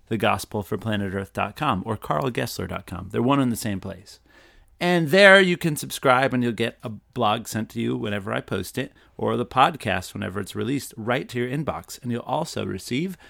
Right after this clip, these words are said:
a free download of our music album, We Will Not Fear, which is a five-song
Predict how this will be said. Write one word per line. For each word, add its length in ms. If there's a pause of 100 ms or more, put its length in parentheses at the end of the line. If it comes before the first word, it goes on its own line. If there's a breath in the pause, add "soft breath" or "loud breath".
(260 loud breath)
a 120
free 360
download 520
of 280
our 280
music 340
album, 420 (220 soft breath)
We 160
Will 140
Not 200
Fear, 280
which 120
is 120
a 40
five-song 640